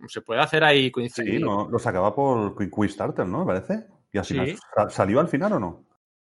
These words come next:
Speaker 1: Salió, salió adelante.
Speaker 2: Vale, vale,
Speaker 1: Con
Speaker 2: perfecto.
Speaker 1: un, un apoyo así guapo, sí, sí, porque
Speaker 2: Igualmente,
Speaker 1: ya
Speaker 2: yo pido a la gente de C C, por favor, que algún día rediten Legión noventa y uno, Legión noventa y dos,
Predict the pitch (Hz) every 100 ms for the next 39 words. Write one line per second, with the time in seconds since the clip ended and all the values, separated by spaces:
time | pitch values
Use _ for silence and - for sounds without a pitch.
0 | _ - 123 117 147 135 226 120 117 123
1 | 120 87 90 107 135 143 143 123 113 107
2 | 117 - 117 110 104 98 98 98 98 98
3 | 110 98 127 135 - 131 160 120 151 139
4 | 165 196 117 131 185 - 139 131 117 123
5 | 123 147 139 110 117 127 131 120 92 113
6 | 139 104 92 95 92 110 101 120 107 95
7 | 95 117 95 - 104 110 98 95 90 101
8 | 120 92 - 104 104 90 87 80 82 110
9 | 123